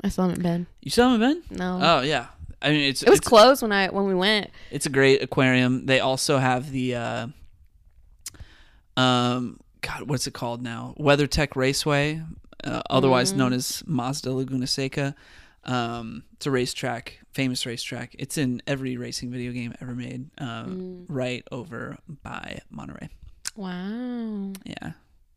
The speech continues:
Speaker 1: Nice. I had the best, was that in Monterey? It was in Monterey. The best plantain burrito. Oh my gosh.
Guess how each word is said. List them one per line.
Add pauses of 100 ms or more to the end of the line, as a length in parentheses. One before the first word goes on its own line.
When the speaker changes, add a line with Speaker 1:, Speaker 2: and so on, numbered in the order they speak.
(140)
Speaker 1:
Nice. (100)
I
had
the
best, (500)
was
that
in
Monterey? (240)
It
was
in
Monterey.
The
best (120)
plantain
burrito.
Oh
my
gosh.